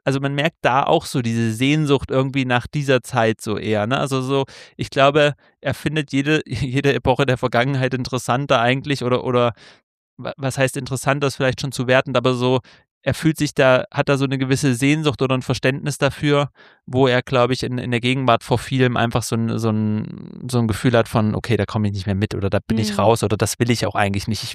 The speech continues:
Speaker 1: ich möchte zurück, zurück
Speaker 2: Ja.
Speaker 1: in die, in, in die konkrete Wirklichkeit", so. Und das ist, das ist, glaube ich, sowas, das gehört eben auch dazu, um zu verstehen, wie, wie sein Schreiben funktioniert. Und da kommen wir zu dem Punkt, was ich an diesem Buch am besten finde, das sind nämlich die Reisereportagen.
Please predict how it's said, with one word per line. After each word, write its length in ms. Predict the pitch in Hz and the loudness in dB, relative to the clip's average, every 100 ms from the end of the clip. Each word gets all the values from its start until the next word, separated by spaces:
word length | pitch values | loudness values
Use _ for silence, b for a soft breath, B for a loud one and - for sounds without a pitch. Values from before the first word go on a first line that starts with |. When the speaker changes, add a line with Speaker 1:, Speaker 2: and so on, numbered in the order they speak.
| 127 | -8
Speaker 1:
ich 140 | - | -4
möchte 260 | 127 113 - | 0 -2 0
zurück, 360 | 120 110 - - B B B | 0 0 -2 -6 B B B
zurück 340 | - 117 117 110 | -4 0 0 0
Speaker 2:
Ja. 60 | |
Speaker 1:
in 80 | 110 | 0
die, 140 | 107 - | 0 0
in, 200 | 110 107 | -2 -2
in 180 | 110 | 0
die 100 | 110 | -2
konkrete 520 | 107 113 - 107 104 104 | -2 -4 -2 -2 0 -2
Wirklichkeit", 580 | 113 110 - 107 95 | 0 -2 -2 -2 -2
so. 220 | - 98 98 B B B | -2 -4 -4 B B B
Und 160 | 127 120 | -2 0
das 140 | 143 | 0
ist, 240 | 147 - - | -2 -4 -12
das 240 | 143 135 151 | -2 0 0
ist, 160 | 143 | -2
glaube 240 | 151 139 139 | 2 2 2
ich, 80 | |
sowas, 440 | - 139 135 131 - b b b _ _ - | 0 2 2 0 -8 b b b _ _ -2
das 180 | 135 - | -2 0
gehört 280 | 135 139 | 0 0
eben 140 | 127 127 | 0 -2
auch 180 | 131 - | -2 0
dazu, 260 | 127 - | -2 0
um 100 | 120 | -4
zu 120 | 113 | -4
verstehen, 440 | 117 110 127 127 117 | -6 0 0 0 0
wie, 240 | 120 120 | -2 0
wie 100 | 123 | 0
sein 200 | 117 110 | 0 -2
Schreiben 340 | - 123 117 98 | 0 0 0 -2
funktioniert. 600 | 98 - 101 98 98 - B B B | -8 -6 -2 0 -2 -6 B B B
Und 340 | 123 127 117 - _ | 0 0 -4 -12 _
da 140 | 123 | 0
kommen 220 | 117 143 147 | 2 0 0
wir 80 | |
zu 120 | - 135 | 0 0
dem 200 | 120 117 | 0 2
Punkt, 300 | 143 147 120 | 0 0 0
was 160 | 113 | -2
ich 160 | 127 120 | -2 -4
an 80 | 113 | -4
diesem 240 | 117 120 | -2 -2
Buch 180 | 110 123 | -2 0
am 120 | 104 | 0
besten 300 | 95 127 - 113 | 2 0 -2 -4
finde, 240 | 110 110 | -2 -2
das 100 | 110 | -2
sind 100 | 113 | -2
nämlich 180 | 113 110 | -2 -2
die 100 | 113 | 0
Reisereportagen. 960 | 117 120 117 95 101 - 98 98 95 | 2 2 2 0 -2 0 -2 -2 -6